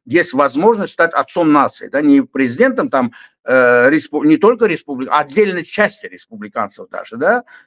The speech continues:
э, рейганисты же, они всё, п-, просто корпоративные интересы их собрали, но они не приемлют его кандидатуры, и даже Ники Хейли, просто они сегодня из корпоративных интересов, они сконсолидировались. Вот. И ему это объяснили, он как будто бы идёт этим путём, да, может быть, не так качественно идёт, нет.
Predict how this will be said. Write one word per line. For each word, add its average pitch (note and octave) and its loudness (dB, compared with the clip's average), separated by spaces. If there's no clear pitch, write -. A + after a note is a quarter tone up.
э, B2+ 2
рейганисты C#3 0
же, A2 0
они A#2 -2
всё, A2+ -6
п-, B2 -4
просто A#2+ -4
корпоративные B2 2
интересы F#3+ 0
их - -14
собрали, G2+ -4
но G#2 -6
они A#2+ -2
не A#2+ 0
приемлют D#3 2
его F#2+ -12
кандидатуры, F#2+ -10
и A2+ -4
даже A#2+ 2
Ники C3 4
Хейли, F3 0
просто A#2+ -2
они C3 2
сегодня D#3 -2
из - -6
корпоративных A#2 0
интересов, D#3 0
они D#3+ 0
сконсолидировались. A2+ -2
Вот. A#2 2
И D3+ 4
ему D3+ 6
это D3 2
объяснили, D#3 -2
он F3+ -2
как D3 -2
будто G3 -6
бы G3+ 0
идёт D#3 0
этим G2 -8
путём, G#2+ -4
да, F3 4
может B2 0
быть, A2+ -6
не A#2 -4
так A#2 -4
качественно A2+ -6
идёт, G#2 -10
нет. B3 -4